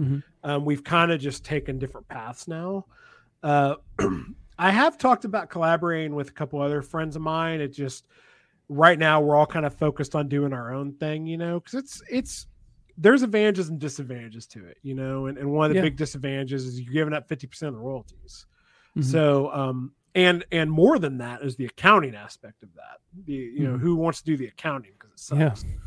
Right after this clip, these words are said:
Speaker 2: you
Speaker 1: <laughs>
Speaker 2: know, um, unless you're gonna go wide and you can use a tool like Draft Digital has where they split royalty payments automatically for you.
Speaker 1: Mm-hmm.
Speaker 2: Um,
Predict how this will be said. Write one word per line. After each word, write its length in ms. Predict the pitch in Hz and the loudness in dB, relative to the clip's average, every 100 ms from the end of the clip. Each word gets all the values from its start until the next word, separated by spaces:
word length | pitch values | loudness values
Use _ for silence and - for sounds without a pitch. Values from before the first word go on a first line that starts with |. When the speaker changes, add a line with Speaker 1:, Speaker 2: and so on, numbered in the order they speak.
| - - - - | -10 -8 -8 -2
Speaker 2:
you 100 | 143 | 0
Speaker 1:
<laughs> 0 | |
Speaker 2:
know, 420 | 139 135 135 139 _ _ _ - | 2 0 -2 -6 _ _ _ -6
um, 460 | 147 143 131 127 113 _ _ - _ _ _ _ _ - | -2 0 0 -4 -10 _ _ -20 _ _ _ _ _ 0
unless 300 | 175 175 - | 4 4 4
you're 80 | 170 | 0
gonna 120 | 165 | 0
go 100 | 143 | 2
wide 520 | 143 160 202 151 147 | 4 8 8 8 4
and 140 | 143 143 | 0 -2
you 100 | 143 | -6
can 140 | 143 | -4
use 220 | 143 139 | -2 -2
a 40 | 131 | -4
tool 380 | - 151 143 131 | -4 0 0 0
like 220 | 131 131 | -4 -6
Draft 420 | 127 147 131 - | -4 -2 -2 -4
Digital 340 | 135 135 127 | -6 -6 -6
has 320 | 120 127 123 123 | -6 -6 -6 -8
where 60 | |
they 100 | 123 | -10
split 280 | 113 120 147 | -10 -12 -10
royalty 380 | 117 143 139 131 | -6 -6 -4 -8
payments 340 | - 131 123 | -10 -14 -14
automatically 560 | 127 110 110 113 - 101 _ | -16 -14 -14 -14 -16 -20 _
for 160 | 78 | -20
you. 80 | 101 _ - | -20 _ -10
Speaker 1:
Mm-hmm. 260 | 120 120 113 - _ _ - | -6 -6 -8 -14 _ _ -4
Speaker 2:
Um, 360 | 143 135 131 | 0 0 0